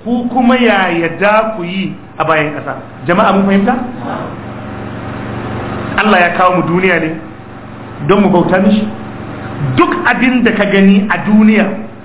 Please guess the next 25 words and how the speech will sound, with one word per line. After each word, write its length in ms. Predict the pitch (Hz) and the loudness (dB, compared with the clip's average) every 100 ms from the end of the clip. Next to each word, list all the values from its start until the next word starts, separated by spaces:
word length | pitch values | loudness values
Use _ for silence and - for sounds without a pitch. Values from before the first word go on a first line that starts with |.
| - | -2
ka 160 | 226 | 0
rungume 420 | 226 190 160 170 | 2 0 -2 -2
shi, 160 | 170 - - - - - - | -4 -8 -14 -18 -20 -16 -4
ribar 400 | 160 233 208 - | 0 4 2 2
kafa 200 | 165 151 | -2 -2
ne. 100 | 131 120 - - - - - | -4 -6 -10 -14 -16 -8 -4
Amma 540 | 185 180 180 175 165 | 0 2 2 2 2
manufar 440 | 190 311 302 285 262 | 2 2 2 0 2
kawo 280 | 269 254 254 | 2 2 2
ka 100 | 226 | 0
duniya 360 | 185 180 165 - - - - - - - - - - | -2 -2 -4 -4 -12 -18 -20 -20 -18 -18 -18 -16 -8
shine 340 | - 196 156 | -2 2 4
don 240 | 196 202 - | 2 2 0
Allah 260 | 214 208 | 0 2
ya 80 | 175 | 2
jarabce 480 | 170 170 165 - 226 | 2 0 0 0 2
ka 100 | 185 | 2
akan 180 | 147 175 | -2 -2
addini. 400 | 156 127 139 127 120 - - - - - - - - - - - - - - - - | -2 -2 0 0 -2 -4 -8 -10 -10 -10 -10 -8 -8 -6 -6 -6 -6 -4 -4 -2 2
Za 100 | 240 320 | 4 4
ka 60 | 320 | 2
tsaya 240 | 294 269 240 | 2 2 2
ka 60 | 180 | 2
yi 60 | |
aiki 400 | 196 233 254 247 | 2 2 2 2